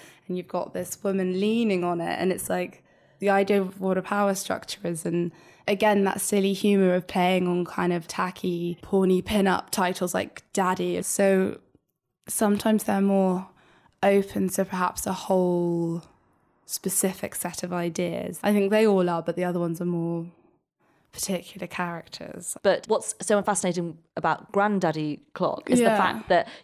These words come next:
Speaker 2: this woman looks as though she's from the twenty tens or the twenty twenties,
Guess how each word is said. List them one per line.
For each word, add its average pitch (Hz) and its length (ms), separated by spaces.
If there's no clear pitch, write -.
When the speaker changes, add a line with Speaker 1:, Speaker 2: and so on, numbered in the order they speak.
Speaker 2:
this 208 200
woman 175 340
looks 180 260
as 160 100
though 156 160
she's 160 180
from 165 140
the 160 80
twenty 156 240
tens 175 500
or - 60
the 156 80
twenty 185 180
twenties, 190 380